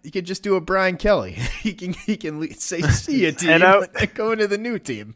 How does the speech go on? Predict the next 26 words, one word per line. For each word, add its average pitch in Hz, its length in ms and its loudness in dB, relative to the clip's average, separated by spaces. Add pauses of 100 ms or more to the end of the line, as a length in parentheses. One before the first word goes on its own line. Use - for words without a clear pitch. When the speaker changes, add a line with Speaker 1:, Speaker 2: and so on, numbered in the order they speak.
(140)
Speaker 2:
That's 214 240 0
true. 120 220 0
Head 160 180 4
to 180 100 4
the 156 40 4
next 135 340 0
town. 120 340 -6 (180)
Screw 120 380 -8
it. 117 100 -8
It's - 100 -18
high 139 160 0
school 135 300 0
football. 113 520 -6 (1700)
Speaker 1:
Yeah, 160 80 -16 (100)
it's - 120 -8
Speaker 2:
All 131 80 2
right. 147 80 4
Speaker 1:
not 160 180 0
really 147 320 2
an 123 80 -4
asshole. 123 480 -4
Kind 220 300 -2
of 110 60 -10
an 90 100 -14
asshole. 85 340 -18 (1500)
Speaker 2:
Kinda. 147 500 6